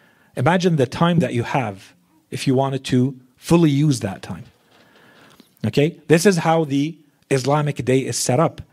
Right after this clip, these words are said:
You're supposed to wake up a little bit earlier, and that's the importance of tahajjud.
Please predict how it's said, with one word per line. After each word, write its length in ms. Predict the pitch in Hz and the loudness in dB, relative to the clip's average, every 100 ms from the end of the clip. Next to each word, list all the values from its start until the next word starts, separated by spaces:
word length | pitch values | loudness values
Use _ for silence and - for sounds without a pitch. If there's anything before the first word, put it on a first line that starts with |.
| _ | _
You're 140 | - 117 | -2 0
supposed 380 | 143 180 180 170 | 0 2 2 2
to 60 | |
wake 220 | 139 135 | 2 2
up 140 | 160 - | 0 0
a 40 | |
little 220 | 117 165 | 2 4
bit 180 | 170 170 156 | 2 2 2
earlier, 500 | 156 135 117 123 - _ _ _ - | 4 4 2 -2 -8 _ _ _ -4
and 120 | 120 | 0
that's 200 | 165 - | 0 2
the 100 | 147 | -4
importance 420 | 139 151 143 - | 0 0 0 -6
of 80 | 123 | -8
tahajjud. 720 | - 123 147 147 113 127 | -4 0 0 -2 -4 -6